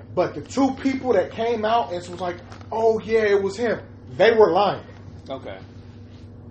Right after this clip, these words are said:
Speaker 1: So it's like, man, fuck y'all.
Speaker 2: How
Speaker 1: Like,
Speaker 2: did she, what did she get away or some shit? She ran into some, to some
Speaker 1: she,
Speaker 2: woods or
Speaker 1: she
Speaker 2: something?
Speaker 1: claimed she ran away 'cause she was like, well, I, it, the guy looked like him, so like, wait, now you
Speaker 2: What?
Speaker 1: don't even know.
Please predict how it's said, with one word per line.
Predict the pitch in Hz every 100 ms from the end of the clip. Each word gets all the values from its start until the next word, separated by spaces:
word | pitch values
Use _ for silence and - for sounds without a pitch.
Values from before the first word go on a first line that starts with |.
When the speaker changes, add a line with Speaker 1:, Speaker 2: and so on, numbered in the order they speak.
| - -
Speaker 1:
So | 214 202
it's | 214
like, | 196 185
man, | 247 254
fuck | - 453 -
y'all. | 208 151
Speaker 2:
How | 160
Speaker 1:
Like, | 254
Speaker 2:
did | 254
she, | 214
what | 220
did |
she | 202
get | 175
away | 139 156
or | 202
some | 208 208
shit? | 233 214
She |
ran | 190 180
into | 160
some, | 147 143
to | - - 127
some | 127 117
Speaker 1:
she, | 147
Speaker 2:
woods | 180 403 220
or |
Speaker 1:
she | 214
Speaker 2:
something? | 208
Speaker 1:
claimed | 254 214
she |
ran | 214
away | 185
'cause | 196
she | 240
was | 254
like, | 240 208 190
well, | 214
I, | 220 220 220
it, | 196 175
the |
guy | 214 247
looked | 190 - -
like | 214 214
him, | 214 226
so | 214 165
like, | 139
wait, | 127 -
now | 170
you | 175
Speaker 2:
What? | 508
Speaker 1:
don't | 539 554
even | -
know. | -